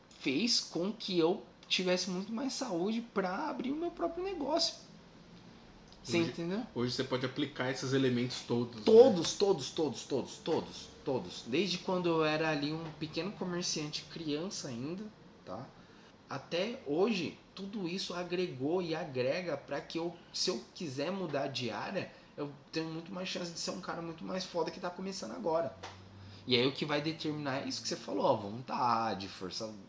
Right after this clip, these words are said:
Speaker 1: vigor físico, aquela coisa toda, entendeu?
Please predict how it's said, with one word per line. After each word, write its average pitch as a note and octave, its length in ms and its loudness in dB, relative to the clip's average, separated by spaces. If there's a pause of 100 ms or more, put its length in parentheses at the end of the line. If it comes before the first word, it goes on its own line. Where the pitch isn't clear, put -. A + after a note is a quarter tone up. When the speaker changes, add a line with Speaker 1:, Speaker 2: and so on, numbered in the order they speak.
Speaker 1:
vigor F#2 380 -6
físico, A#2 840 -4
aquela G2+ 280 -6
coisa G2 400 -10
toda, B2 340 -4 (560)
entendeu? E2 480 -8